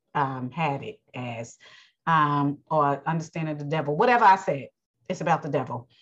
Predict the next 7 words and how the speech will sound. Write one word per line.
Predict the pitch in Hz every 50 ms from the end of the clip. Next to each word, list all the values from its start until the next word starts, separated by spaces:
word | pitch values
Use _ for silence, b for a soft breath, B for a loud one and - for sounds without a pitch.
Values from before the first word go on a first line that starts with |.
| b b b b b b b b _ _ _
It's | 196 202 196 - 214
a, | 202 185 -
really | 170 160 180 214 247 269 285 262
about | 226 170 180 175 165 165 165 165 -
wickedness | 156 147 151 185 196 190 - 202 190 - 190 180 185 - - -
and | 170 165 156 147
evil | - 185 190 190 185 165 143 143 135 139 139 139